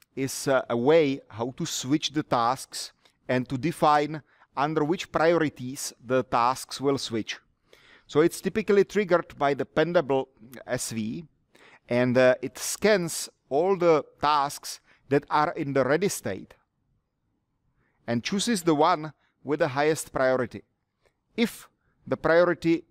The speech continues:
is equal among, uh, other tasks, then it goes in a round robin. In FreeRTOS, round robin is implemented for the tasks with the same priority. Now let's talk a little bit more about the interrupts and connection to the hardware.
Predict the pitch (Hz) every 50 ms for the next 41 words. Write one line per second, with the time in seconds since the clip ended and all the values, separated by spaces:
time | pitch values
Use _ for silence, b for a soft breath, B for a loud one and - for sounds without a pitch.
0 | - 139 127 - - - - 190 190 - - 151 156 151 - 131 127 127 127 127
1 | 120 101 - 127 123 - - 135 151 180 160 - 139 113 104 123 143 - - -
2 | - - _ _ _ _ _ _ - 113 139 151 151 175 - - 151 127 113 113
3 | 135 143 151 147 - - - - 127 131 127 123 110 107 107 107 113 110 101 98
4 | 87 - _ _ _ _ _ _ _ _ _ _ _ _ _ _ _ _ _ -
5 | 113 107 104 - 131 143 160 180 190 175 - 170 165 - - - - - - 117
6 | 117 127 135 143 147 139 131 143 139 135 - - - 113 107 95 - 127 120 120
7 | 113 107 - 117 107 - _ _ _ _ _ - 107 107 104 107 107 104 98 98
8 | 98 - 120 104 98 101 - - - - _ _ - 117 107 101 104 - - 110
9 | 104 98 90 - 87 85 87 85 87 - 98 - _ _ _ _ _ _ _ _
10 | _ _ _ _ _ _ - 131 190 233 262 240 - - - 190 196 202 - -
11 | 185 185 175 180 180 165 180 - 160 160 160 160 165 170 160 131 123 147 151 156
12 | 151 - - 120 135 135 - - 123 127 127 - 160 151 151 - - - - -
13 | - 123 113 - 131 127 139 139 - - 147 139 131 127 139 143 131 101 98 95
14 | - 104 113 92 76 -